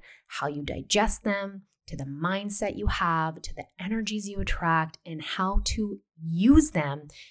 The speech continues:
in a way that is going to work for you to help you live your healthiest and most fulfilling life, one that you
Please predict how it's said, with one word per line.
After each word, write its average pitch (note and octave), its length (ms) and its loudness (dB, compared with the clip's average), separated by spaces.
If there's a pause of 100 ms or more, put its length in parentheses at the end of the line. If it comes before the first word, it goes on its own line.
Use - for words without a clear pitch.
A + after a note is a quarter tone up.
(260)
in A#3 120 4
a C#4+ 120 4
way D#3+ 360 0
that D#3 220 -8
is E3 140 -12
going D#3 240 -10
to D#3+ 260 -10
work F3 460 -2
for - 220 -4
you E3 460 -2 (380)
to - 80 0
help - 420 -2
you G#3+ 140 0
live F3+ 260 -4
your E3 120 -8
healthiest E3+ 800 -6
and F3+ 120 -12
most E3+ 440 -4
fulfilling E3 560 0
life, - 260 -10 (580)
one F3+ 400 2
that B3+ 180 -2
you G3+ 180 -12